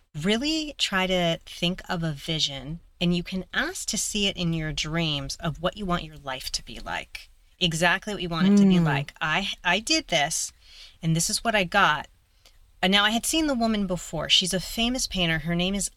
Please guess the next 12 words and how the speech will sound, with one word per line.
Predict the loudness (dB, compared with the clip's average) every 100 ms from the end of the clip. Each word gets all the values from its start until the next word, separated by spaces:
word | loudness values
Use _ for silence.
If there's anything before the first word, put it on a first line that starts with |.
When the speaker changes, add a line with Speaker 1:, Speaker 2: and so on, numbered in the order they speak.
| -4
Speaker 1:
Akian. | -4 -2 -6 -4 -2 -4 -6
I | -6
don't | -4 -4
think | -6
I | -4
know | -2 -2
the | -4
last | -4 -2 -4 -4
name. | -2 0
She's | 0 -2
a | -4
Lithuanian. | -4 -6 -6 -4 0 0 2 2 2 0 -2